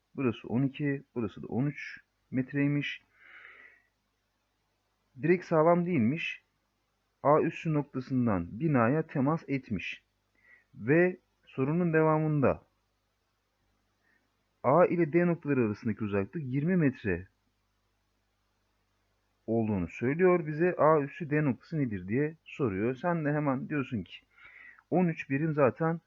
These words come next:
A B uzunluğuydu. Geldi, yıkıldı, buraya geldi. B C uzunluğumuz da on iki idi. Hemen fark ediyorsun ki buradaki özel üçgenimizi beş, on iki, on üç yapacaktı. E, bize önemli olan ayrıntıyı da vermiş.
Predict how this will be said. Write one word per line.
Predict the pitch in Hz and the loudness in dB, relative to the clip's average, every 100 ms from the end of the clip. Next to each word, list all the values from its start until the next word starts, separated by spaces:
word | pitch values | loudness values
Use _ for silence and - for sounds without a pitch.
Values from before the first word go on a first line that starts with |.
| _ _ | _ _
A | - 123 127 | 2 4 4
B | 156 | 2
uzunluğuydu. | 135 120 107 95 92 113 160 | 2 0 -2 -2 -2 -2 -4
Geldi, | 151 160 120 113 | 0 2 2 0
yıkıldı, | 147 - 120 139 | -6 -6 -6 -4
buraya | 127 98 | 0 0
geldi. | 87 76 71 _ _ _ _ _ | 0 -4 -6 _ _ _ _ _
B | 107 107 | -2 0
C | 131 | 2
uzunluğumuz | 175 160 165 160 156 | 0 0 0 0 -2
da | 151 | -2
on | 165 | -2
iki | 160 127 104 | -2 -2 -6
idi. | 95 139 147 | -4 -4 -4
Hemen | 156 170 131 | -2 0 0
fark | - 120 - | 0 -2 -2
ediyorsun | 107 95 95 90 | -4 -6 -4 -8
ki | 101 | -6
buradaki | 101 92 87 85 - _ _ - | -6 -6 -6 -10 -12 _ _ -8
özel | 113 147 | -4 -4
üçgenimizi | 160 - 151 151 147 160 160 - - | -6 -6 -4 -4 -4 -4 -6 -10 -6
beş, | 156 - | -4 -2
on | 104 | -4
iki, | 101 | -2
on | 151 | -2
üç | 127 - | -2 -2
yapacaktı. | 92 - - - - - - - - - _ - | -4 -4 -10 -10 -16 -20 -20 -20 -20 -20 _ -12
E, | - | -10
bize | 117 147 | -6 -2
önemli | 151 165 170 | 0 0 -2
olan | 165 160 160 - | -2 -4 -6 0
ayrıntıyı | 131 143 147 - | 2 2 -2 -2
da | 156 | 2
vermiş. | 117 92 98 147 - | 4 2 0 -4 -10